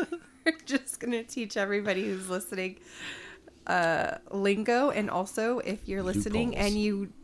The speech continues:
Speaker 1: are younger than us, we are going to very r-, incorrectly use your <laughs> lingo.
Speaker 2: So yes, you can write us in at the Sweet Side of Life
Speaker 1: <laughs>
Speaker 2: podcast at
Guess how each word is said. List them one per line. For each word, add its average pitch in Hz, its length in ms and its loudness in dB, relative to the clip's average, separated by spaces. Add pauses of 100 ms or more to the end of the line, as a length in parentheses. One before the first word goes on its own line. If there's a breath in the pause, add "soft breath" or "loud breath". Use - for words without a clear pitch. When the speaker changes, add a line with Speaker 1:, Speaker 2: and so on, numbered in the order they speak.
Speaker 1:
are 190 260 2
younger 185 440 -2
than 262 200 0
us, 294 340 0
we 220 200 0
are 190 180 4
going 214 380 0
to 196 200 -2
very 208 500 0
r-, 196 300 -6 (240)
incorrectly 214 800 4
use 202 400 2
your 190 300 6
<laughs> - 0 -
lingo. 269 560 8 (1800 loud breath)
Speaker 2:
So - 160 0
yes, 113 340 6
you 143 60 4
can 131 180 4
write 117 240 8
us 101 140 0
in 107 160 4
at 90 120 0
the 80 120 -4
Sweet 110 480 0
Side - 320 8
of 98 180 4
Life 101 400 6
Speaker 1:
<laughs> - 0 -
Speaker 2:
podcast 85 680 -2
at 73 120 -2